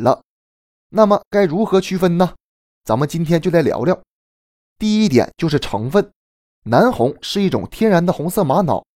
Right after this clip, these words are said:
大多为粉色、朱红色、玫瑰色等。红翡是翡翠的一种，颜色是致色因子渗入翡翠造成的，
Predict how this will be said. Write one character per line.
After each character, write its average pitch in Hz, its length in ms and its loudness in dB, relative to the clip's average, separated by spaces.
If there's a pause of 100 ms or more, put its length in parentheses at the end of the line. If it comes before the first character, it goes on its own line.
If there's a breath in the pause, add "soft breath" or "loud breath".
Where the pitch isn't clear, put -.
(280)
大 202 140 -2
多 180 160 0
为 165 160 2
粉 117 360 -4
色、 - 300 -2 (140)
朱 196 180 -4
红 110 200 -6
色、 - 320 -2
玫 135 200 0
瑰 185 160 2
色 170 200 0
等。 - 180 -4 (600)
红 190 320 -4
翡 - 280 -2
是 - 160 -4
翡 - 300 -4
翠 190 140 -2
的 180 60 -2
一 202 140 0
种， - 200 -6 (480)
颜 117 280 2
色 220 240 0
是 180 260 -4
致 214 200 -4
色 196 160 0
因 208 220 -2
子 - 320 -10
渗 208 260 -2
入 180 160 0
翡 - 260 -6
翠 185 140 -4
造 175 180 0
成 110 240 -12
的， 151 160 -6